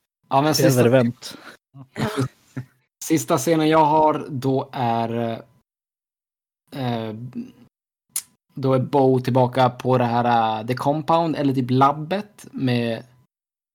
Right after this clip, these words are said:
Speaker 1: Lauren. Och, eh, där är Nadjas kuvös. Och... Eh,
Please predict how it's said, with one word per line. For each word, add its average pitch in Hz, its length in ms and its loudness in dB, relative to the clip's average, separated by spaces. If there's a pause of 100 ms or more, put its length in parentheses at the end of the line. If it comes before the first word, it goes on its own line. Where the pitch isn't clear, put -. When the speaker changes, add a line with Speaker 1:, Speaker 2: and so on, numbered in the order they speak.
(120)
Speaker 1:
Lauren. 175 680 2 (640)
Och, 123 360 -6
eh, 117 160 -2
där 135 180 6
är 131 80 2
Nadjas 123 460 0
kuvös. 123 640 -4 (1040)
Och... - 520 -10
Eh, 110 500 -10